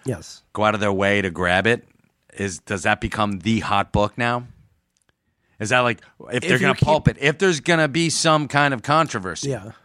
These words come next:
Speaker 2: do we grab it before they can pulp it?
Speaker 1: Sure.
Speaker 2: 'Cause the guy came up to us at Edinburgh,
Speaker 1: Yeah.
Speaker 2: and he had an Elseworlds, um, annual, the eighty-page giant. Not
Speaker 1: Right,
Speaker 2: annual,
Speaker 1: which
Speaker 2: it's
Speaker 1: is known for?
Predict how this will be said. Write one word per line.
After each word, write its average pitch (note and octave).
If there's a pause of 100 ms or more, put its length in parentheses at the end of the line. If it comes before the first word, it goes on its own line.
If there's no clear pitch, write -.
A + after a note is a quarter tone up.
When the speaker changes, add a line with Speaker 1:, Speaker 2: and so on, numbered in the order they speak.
(1040)
Speaker 2:
do C3
we A#2 (640)
grab A#2+
it C3
before A#2+
they A#2
can G#2+
pulp A2
it? D3
Speaker 1:
Sure. A2 (500)
Speaker 2:
'Cause B2+
the C#3
guy F3
came F#3
up E3
to C3
us G#2+
at G#2+
Edinburgh, G2+
Speaker 1:
Yeah. B2
Speaker 2:
and G2+
he A2
had A2 (260)
an G#2+
Elseworlds, A#2
um, G2
annual, A2
the G2+
eighty-page G#2+
giant. G2
Not C#2
Speaker 1:
Right, D3
Speaker 2:
annual, D2+
Speaker 1:
which D3
Speaker 2:
it's D#3
Speaker 1:
is C3+
known D3
for? C#3